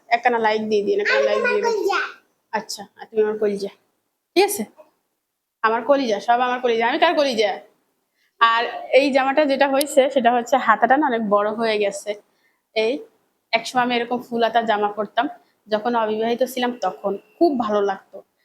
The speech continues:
Speaker 1: ফুল হাতার জামা আর কলার, এই দুইটা my favorite ছিল। মানে এরকম বড় হাতা থাকবে এবং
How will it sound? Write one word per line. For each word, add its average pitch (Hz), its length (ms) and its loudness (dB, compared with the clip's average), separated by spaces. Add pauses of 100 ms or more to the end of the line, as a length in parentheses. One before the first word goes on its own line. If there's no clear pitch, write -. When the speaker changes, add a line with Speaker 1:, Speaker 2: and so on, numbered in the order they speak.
(240)
Speaker 1:
ফুল 254 200 0
হাতার 247 320 0
জামা 240 280 0
আর 285 220 0
কলার, 196 400 0 (320)
এই 240 100 4
দুইটা 226 260 0
my 247 280 0
favorite 220 560 0
ছিল। 202 340 -2
মানে - 480 -4
এরকম 247 280 2
বড় 240 220 2
হাতা 254 240 2
থাকবে 285 340 0
এবং 294 220 2